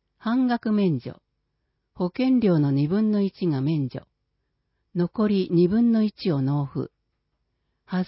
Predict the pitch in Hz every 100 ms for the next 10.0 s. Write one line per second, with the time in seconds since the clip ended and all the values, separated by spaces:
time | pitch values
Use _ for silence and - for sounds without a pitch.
0 | - 277 240 - 180 165 147 - 135 131
1 | 196 180 180 139 117 - _ _ _ _
2 | _ _ _ _ _ _ _ 190 226 254
3 | 240 233 214 202 - 190 190 170 127 127
4 | - _ _ _ _ _ _ _ _ _
5 | - 190 269 277 254 196 165 156 156 208
6 | 233 233 226 214 202 - 196 160 147 175
7 | 139 113 - _ _ _ _ _ _ -
8 | 185 185 240 233 220 196 233 247 240 226
9 | 220 - 208 196 190 185 180 170 160 151